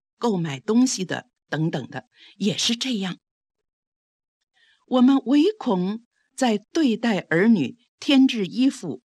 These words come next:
购买东西等等的事上，有我们自己，因而呢，就得罪神。这样唯恐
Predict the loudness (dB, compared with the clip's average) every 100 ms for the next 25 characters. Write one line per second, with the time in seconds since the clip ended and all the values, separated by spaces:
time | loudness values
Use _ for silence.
0 | -6 -2 -2 -2 -6 -2 0 0 -4 -4
1 | -4 -2 -2 -4 -4 -6 -6 -6 -10 _
2 | _ _ _ _ -10 -6 -4 -6 -6 -8
3 | -6 -8 -6 -8 -8 -12 -16 _ _ _
4 | _ _ _ _ -4 0 2 0 -2 -2
5 | -4 -6 -10 -12 -12 -10 -8 -6 -4 -6
6 | -6 -8 -10 -12 _ _ _ _ _ _
7 | _ _ _ _ _ -2 0 2 2 0
8 | -2 -4 -2 0 0 -4 -12 -8 -8